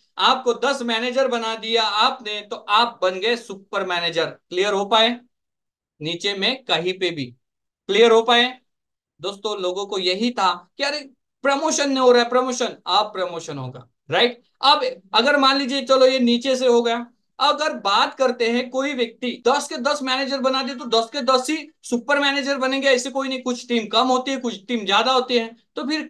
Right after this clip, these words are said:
आपका जो क्राइटेरिया है, क्वालिफिकेशन है, वो कम हो जाता है, सात ही लगती है, फिर पांच ही लगते हैं, फिर पांच ही लगते हैं, फिर तीन ही लगते हैं, फिर तीन ही लगते हैं डायमंड,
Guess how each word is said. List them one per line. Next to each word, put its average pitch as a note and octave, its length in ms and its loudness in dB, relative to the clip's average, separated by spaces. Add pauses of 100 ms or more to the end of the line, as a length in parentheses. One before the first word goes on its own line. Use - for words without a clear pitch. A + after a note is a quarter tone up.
(120)
आपका C#4+ 440 0
जो C4 460 -2 (120)
क्राइटेरिया A3 640 0
है, E3 180 -8 (120)
क्वालिफिकेशन A#3+ 580 -4
है, F3+ 200 -10
वो E3+ 100 -8
कम A3 240 0
हो A3 140 -4
जाता G#3 300 -2
है, B3+ 220 0 (140)
सात F#3+ 340 2
ही C4 100 -2
लगती A#3+ 320 -2
है, A3 140 -14 (300)
फिर C#4 280 0
पांच G#3+ 260 4
ही D#4 100 -4
लगते C#4+ 340 0
हैं, C4+ 160 -2 (180)
फिर C#4 140 -4
पांच A3+ 320 -2
ही D4 60 -6
लगते C#4+ 280 -2
हैं, C4+ 120 -6
फिर C4+ 140 -4 (160)
तीन B3 180 4
ही D4+ 100 2
लगते C#4+ 360 2
हैं, C4 200 -4 (180)
फिर B3+ 180 0 (200)
तीन A#3+ 180 2
ही D4 100 0
लगते D4+ 240 -2
हैं D4 100 -4
डायमंड, C4+ 400 0